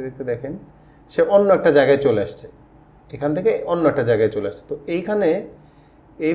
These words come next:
ভিডিওটা এইখানে শেষ হইছে একটা ক্লিপ, এইখান থেকে নতুন একটা ক্লিপ শুরু হইছে। তো আমি চাচ্ছি যে এইটুকু অংশকে আমি কেটে ফেলতে,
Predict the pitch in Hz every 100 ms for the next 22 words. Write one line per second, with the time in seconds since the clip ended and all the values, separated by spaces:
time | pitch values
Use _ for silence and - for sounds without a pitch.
0 | 165 175 190 185 208 240 - - - 170
1 | 170 202 208 - 180 - 202 202 208 202
2 | 196 208 240 285 - - _ - _ _
3 | _ - 196 196 196 190 180 151 147 147
4 | 135 143 147 - 127 104 95 107 - -
5 | 147 170 196 214 220 - - 196 220 214
6 | 208 208 196 202 208 180 143 107 -